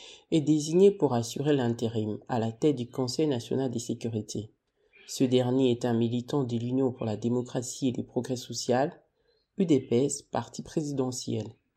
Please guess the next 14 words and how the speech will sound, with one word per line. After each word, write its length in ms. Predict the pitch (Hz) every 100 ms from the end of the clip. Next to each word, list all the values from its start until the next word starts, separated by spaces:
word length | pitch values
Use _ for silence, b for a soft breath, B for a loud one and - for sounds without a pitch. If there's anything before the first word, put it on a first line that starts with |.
| _ _ _ _ _
Contrairement 720 | 160 160 - 175 170 202 -
à 100 | -
François 420 | 117 - 135 180
Beya, 320 | 139 110 104 - - -
il 160 | 143
n'est 100 | 147
pas 240 | 143 196 - -
issu 400 | 147 - - 190
de 100 | 170
l'ancien 460 | 117 117 117 - 143
régime 420 | 117 110 143 127
de 60 | 113
Joseph 400 | 107 107 117 -
Kabila, 420 | 110 117 110